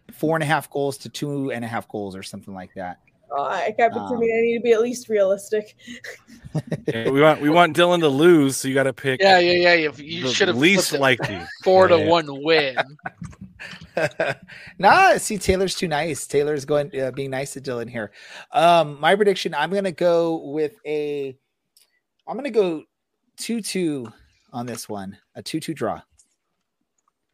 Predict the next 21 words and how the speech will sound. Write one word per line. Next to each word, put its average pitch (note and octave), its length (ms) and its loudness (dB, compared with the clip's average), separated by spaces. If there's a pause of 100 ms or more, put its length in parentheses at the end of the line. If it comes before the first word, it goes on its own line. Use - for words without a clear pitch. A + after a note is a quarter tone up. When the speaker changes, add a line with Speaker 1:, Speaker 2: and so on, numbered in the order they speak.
(140)
Speaker 1:
Um, C3 500 0
let's C#3+ 200 -6
go D3+ 140 0
to C#3 180 -4
Alan, B2 280 -4
yours. A2+ 420 -10 (640)
Speaker 3:
Uh, F#2+ 200 -8
one A#2+ 680 -6 (240)
four A2 320 -6
loss. F2+ 400 -14 (1700)
Speaker 1:
<laughs> D#3+ 100 -8 (960)
Um, C#3 560 0
and C3+ 640 -4
Brad, A2+ 300 0
what's A#2+ 180 -6
your C3+ 80 -4
prediction? F#2+ 440 -14 (1000)
Speaker 4:
A, D3 480 -4 (500)
am C#3 140 -20
I C#3+ 80 -20
muted? - 420 -16